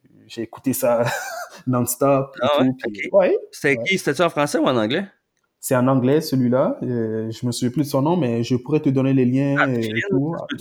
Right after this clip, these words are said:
Speaker 2: peut-tu ?
Speaker 1: Ouais.
Speaker 2: De Smart Passive Income ?
Speaker 1: Oh ! Oh, et ça serait ce genre-là, oui, oui,
Speaker 2: Ouais.
Speaker 1: oui.
Speaker 2: Mais je pense,
Speaker 1: Ouais.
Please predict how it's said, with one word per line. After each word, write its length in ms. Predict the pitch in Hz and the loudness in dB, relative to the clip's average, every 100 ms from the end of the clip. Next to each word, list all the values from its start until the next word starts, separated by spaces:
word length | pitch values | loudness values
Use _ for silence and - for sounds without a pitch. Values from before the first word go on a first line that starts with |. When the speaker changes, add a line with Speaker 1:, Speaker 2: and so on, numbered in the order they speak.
| - 269 | -2 -2
Speaker 2:
peut-tu ? 140 | 123 | -2
Speaker 1:
Ouais. 140 | 131 - 135 | -6 -2 -2
Speaker 2:
De 40 | |
Smart 280 | 127 160 156 - | 0 2 2 2
Passive 360 | 147 - 160 | 0 2 2
Income ? 500 | 147 143 175 202 185 - _ _ _ _ _ _ - | 2 2 0 2 0 -2 _ _ _ _ _ _ -4
Speaker 1:
Oh ! 440 | - 285 156 110 92 - - _ _ - - _ _ 135 | 4 6 6 4 0 -10 -20 _ _ -20 -20 _ _ 0
Oh, 100 | 135 | 2
et 60 | |
ça 140 | 101 113 | 2 0
serait 220 | - 135 | 2 0
ce 160 | - 123 | 2 0
genre-là, 380 | 131 147 208 123 | 2 6 6 6
oui, 240 | 185 160 - | 6 4 2
oui, 140 | 143 | 2
Speaker 2:
Ouais. 120 | 190 120 | 4 2
Speaker 1:
oui. 280 | 143 156 - | 2 2 2
Speaker 2:
Mais 80 | 147 | 0
je 100 | - | 2
pense, 140 | 202 | 4
Speaker 1:
Ouais. 100 | 240 | 6